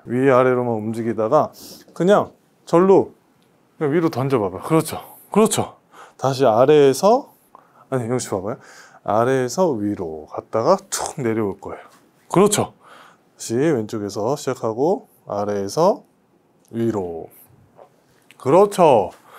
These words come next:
이렇게 공 치는 거예요. 아래에서 위로.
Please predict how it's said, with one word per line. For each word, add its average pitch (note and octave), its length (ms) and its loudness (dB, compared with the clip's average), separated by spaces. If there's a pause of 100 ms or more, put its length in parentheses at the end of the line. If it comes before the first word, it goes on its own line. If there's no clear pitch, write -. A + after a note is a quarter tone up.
(260)
이렇게 G#3+ 280 4
공 C#3+ 140 -2
치는 A#2 280 -6
거예요. E2 280 -12 (1080)
아래에서 G2+ 720 -4
위로. C#3+ 520 -2